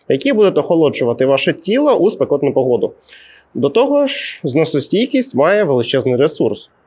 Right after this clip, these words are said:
Ще не забуваємо про технологію, яка тут присутня. Називається вона Odor Management. Тобто це контроль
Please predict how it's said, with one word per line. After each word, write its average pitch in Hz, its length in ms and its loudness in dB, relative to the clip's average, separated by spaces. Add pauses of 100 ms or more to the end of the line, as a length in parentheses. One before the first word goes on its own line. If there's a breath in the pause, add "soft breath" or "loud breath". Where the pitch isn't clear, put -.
(140)
Ще - 280 -2
не 233 140 2
забуваємо 156 520 0
про 180 260 0
технологію, 165 720 0
яка 143 300 0
тут 180 220 -4
присутня. 175 480 -4
Називається 214 600 0
вона 143 400 0
Odor 139 360 0
Management. 139 580 0 (380)
Тобто 175 380 2
це 170 400 2
контроль 165 640 2